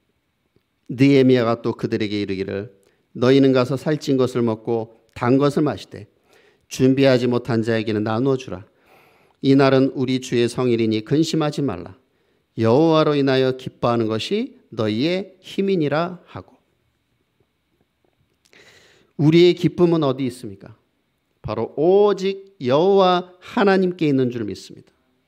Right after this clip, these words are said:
바로 여호와 하나님이 나의 배경이고 백이고 그것이 바로 하나님이 우리의 힘이라고 하나님이 약속해 주신 것입니다.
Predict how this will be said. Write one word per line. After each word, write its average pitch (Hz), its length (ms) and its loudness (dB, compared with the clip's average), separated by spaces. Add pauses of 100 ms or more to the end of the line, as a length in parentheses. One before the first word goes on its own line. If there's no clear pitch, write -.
(760)
바로 190 320 0
여호와 240 320 4
하나님이 220 420 0
나의 170 380 0
배경이고 135 680 -2
백이고 139 460 -6 (800)
그것이 240 280 0
바로 214 240 0 (180)
하나님이 247 420 2
우리의 190 600 2
힘이라고 214 840 -2
하나님이 220 600 -4
약속해 226 520 0
주신 156 260 -12
것입니다. - 460 -16